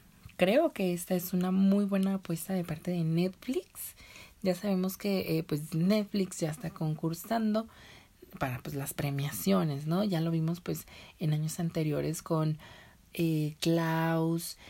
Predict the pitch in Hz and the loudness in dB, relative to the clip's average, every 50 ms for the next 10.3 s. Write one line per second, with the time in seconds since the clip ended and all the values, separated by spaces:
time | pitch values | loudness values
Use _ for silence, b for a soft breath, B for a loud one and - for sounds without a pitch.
0 | B B B B - - 175 - 170 165 165 165 156 160 - 170 165 160 156 156 | B B B B -8 -6 -2 0 0 0 2 0 0 -2 -2 0 0 0 0 -2
1 | - - 170 165 160 160 160 165 - 170 170 165 165 160 165 170 165 160 156 156 | -4 -4 -2 -2 0 0 -2 -2 -2 -2 0 0 0 -2 -2 -2 -2 -2 0 0
2 | 151 151 151 147 151 - - 170 175 190 196 190 180 170 - 165 156 147 - - | -2 -2 -4 -4 -6 -6 -4 -2 0 0 0 0 -2 -4 -6 -8 -8 -8 -6 -4
3 | 156 151 151 151 160 165 170 170 156 147 139 135 135 139 139 139 143 139 143 151 | -2 -2 0 0 2 2 2 2 0 -2 -2 -4 -4 -4 -6 -6 -6 0 2 4
4 | 165 175 170 - - 151 - - - - - - _ - - - - 160 151 156 | 4 4 4 0 -4 -6 -6 -8 -14 -20 -20 -20 _ -20 -10 -6 -2 0 0 0
5 | 160 170 170 170 151 147 160 160 165 165 - 165 151 147 143 151 156 B B B | 0 0 -2 -2 -4 -2 -2 -2 -2 -2 -2 -4 -4 -4 -4 -6 -8 B B B
6 | B B B B B _ - 156 151 156 156 - 147 143 147 - - 160 156 156 | B B B B B _ -4 -2 -2 -2 -4 -6 -6 -6 -6 -4 -2 -2 -2 -2
7 | - 160 151 156 B B B B B B B B B B B - - _ - - | -2 -4 -4 -4 B B B B B B B B B B B -20 -20 _ -6 -2
8 | 196 185 180 170 160 156 151 147 147 151 151 151 147 151 160 156 B B B B | 0 2 2 2 2 2 0 0 0 0 0 0 -2 -2 -4 -6 B B B B
9 | B B - - 151 165 190 208 196 156 143 147 151 160 151 135 131 131 151 156 | B B -6 -2 0 2 2 2 0 0 0 0 0 0 -2 -2 -4 -4 -6 -6
10 | 143 143 175 240 - | -4 -4 -4 -4 -6